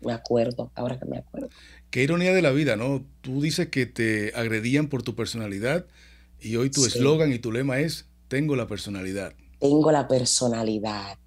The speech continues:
Speaker 2: Las vueltas que da la vida, ¿no?
Speaker 1: La vuelta que da la vida, yes.
Speaker 2: Estudias en Nueva York, tienes una profesión, cuéntame de ella.
Speaker 1: Así es. Fui a la escuela, me gradué de high school, fui a la universidad a hacer una carrera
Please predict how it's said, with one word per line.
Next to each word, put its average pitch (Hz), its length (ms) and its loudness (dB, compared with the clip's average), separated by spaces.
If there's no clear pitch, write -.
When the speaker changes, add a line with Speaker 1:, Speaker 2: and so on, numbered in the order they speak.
Speaker 2:
Las 95 180 -10
vueltas 139 220 0
que 127 60 2
da 120 80 2
la 120 80 0
vida, 113 260 -2
¿no? 151 180 -6
Speaker 1:
La 117 140 -6
vuelta 143 400 0
que 156 80 -2
da 135 180 -4
la 131 200 -4
vida, 107 320 -6
yes. - 640 -4
Speaker 2:
Estudias 170 640 4
en 127 100 4
Nueva 110 200 0
York, 139 400 0
tienes 123 240 -2
una 127 160 0
profesión, 123 680 -2
cuéntame 113 380 -2
de 104 100 -4
ella. 117 80 2
Speaker 1:
Así 139 300 6
es. - 520 0
Fui 156 240 2
a 156 80 6
la 151 60 6
escuela, 160 560 4
me 143 100 -2
gradué 123 300 -2
de 127 100 -2
high 135 240 -6
school, - 240 -8
fui 131 180 -6
a 123 60 0
la 127 100 -2
universidad 123 640 -4
a 123 40 -8
hacer 123 220 -4
una 123 180 -6
carrera 123 480 -2